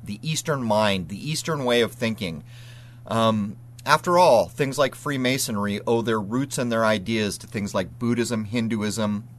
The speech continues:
and other supposed ancient religions which come out of India.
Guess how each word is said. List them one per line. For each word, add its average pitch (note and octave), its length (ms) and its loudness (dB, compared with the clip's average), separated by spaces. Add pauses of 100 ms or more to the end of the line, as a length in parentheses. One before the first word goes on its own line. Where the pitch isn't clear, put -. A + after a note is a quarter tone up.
and F#2 280 -6
other A2 460 0 (380)
supposed A#2 480 0
ancient B2 420 -2
religions G2+ 720 -4
which G2 580 -6
come G#2 220 -2
out G#2+ 160 2
of G#2+ 80 -4
India. B2+ 440 -2